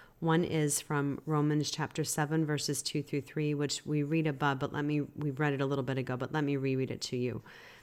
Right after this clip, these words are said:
um, starting in chapter two. "For a married woman is bound by law to her husband while he lives,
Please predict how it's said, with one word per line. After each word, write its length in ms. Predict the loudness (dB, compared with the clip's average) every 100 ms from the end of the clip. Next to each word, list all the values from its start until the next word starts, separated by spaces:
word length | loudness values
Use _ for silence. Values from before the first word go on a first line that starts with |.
| -18 -6
um, 340 | -2 -2 -2
starting 320 | -2 2 4
in 100 | 4
chapter 360 | 2 0 -2 -2
two. 380 | -2 0 0 -2 -10 -20
"For 180 | -4 2
a 60 | 6
married 360 | 6 6 6
woman 320 | 6 6 4 2
is 200 | 0 2
bound 280 | 4 4
by 100 | 4
law 220 | 4 4 2
to 200 | 0 -2
her 160 | -2
husband 440 | 0 -2 0 2 2
while 140 | 2
he 160 | 0 0
lives, 420 | 0 0 -2